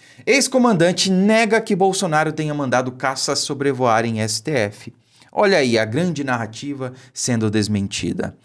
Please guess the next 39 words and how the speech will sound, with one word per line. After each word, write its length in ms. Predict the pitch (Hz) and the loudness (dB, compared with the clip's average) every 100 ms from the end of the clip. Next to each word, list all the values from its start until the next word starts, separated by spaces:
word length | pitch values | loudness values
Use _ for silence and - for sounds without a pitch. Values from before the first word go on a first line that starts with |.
| _ - | _ -6
A 80 | - | -2
grande 260 | 147 214 175 | 0 0 -2
fake 440 | - 202 196 202 | 0 0 0 -2
news, 500 | 151 170 156 98 - | 0 0 0 -2 -4
né? 260 | 104 139 127 | -4 -4 -2
Tô 80 | 135 | -2
aqui 340 | 139 190 180 - - | 0 0 0 -4 -12
<laughs> 100 | - | -2
não 180 | 175 | 0
querendo 320 | 202 151 151 143 | 2 0 0 0
falar 320 | 131 127 131 | 0 2 2
fake 320 | 135 127 127 | 0 -2 -2
news, 200 | 117 127 | -2 -2
porque 200 | 113 120 | -4 -4
isso 260 | 143 - 104 | -4 -4 -6
vindo 340 | 110 170 - | -6 -8 -8
de 100 | 117 | -8
um 60 | 147 | -6
ministro 420 | 107 131 196 110 | -2 -2 -2 -2
do 140 | 104 | 0
S 200 | 117 117 | 2 0
T 80 | 95 | 0
F 220 | 95 - | 0 -2
é 40 | 320 | -4
muito 220 | 370 403 | -2 -2
feio. 540 | - 143 190 113 - - _ _ _ _ _ - | 2 2 2 0 -4 -18 _ _ _ _ _ -4
O 60 | |
ministro 400 | 190 180 170 175 | -2 0 0 0
Barroso 480 | 233 196 156 196 269 | 2 4 4 4 2
disse 400 | 233 160 160 254 | 4 4 4 0
que 100 | 330 | -2
o 60 | - | 0
presidente 520 | 160 139 143 156 196 | 2 2 0 0 2
mandou 580 | 220 311 294 170 185 - | 4 4 4 4 4 2
os 140 | - - | -4 -2
caças 500 | 139 123 156 170 139 | 0 0 0 -2 0
da 140 | 135 | -2
fab 340 | - 127 123 | 2 2 2
sobrevoarem 840 | 208 - 143 143 196 131 131 156 | -2 -2 0 2 4 4 2 -2